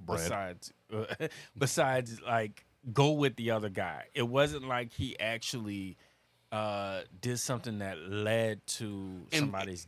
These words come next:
Speaker 1: and
Speaker 2: death
Speaker 1: be
Speaker 2: or anything like that.
Speaker 1: Well, <laughs> your boy, <laughs> when he shot old boy, he
Speaker 2: Uh, oh, oh, yeah. <laughs>
Speaker 1: But no, the point I'm getting at is,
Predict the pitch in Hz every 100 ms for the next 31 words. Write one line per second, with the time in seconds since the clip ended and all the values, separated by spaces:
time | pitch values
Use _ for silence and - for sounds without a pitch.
0 | - 135 135 135 95 82 87 87 85 85
1 | 85 80 78 80 73 60 - 127 98 90
2 | 101 - - 123 101 87 95 127 95 -
3 | 101 175 160 127 117 107 123 110 107 95
4 | 127 95 110 113 123 120 156 160 156 139
5 | 127 110 110 127 104 110 113 107 123 -
6 | 160 - 233 - 233 196 233 208 - -
7 | - 143 113 104 160 139 135 113 107 107
8 | 104 101 107 101 95 -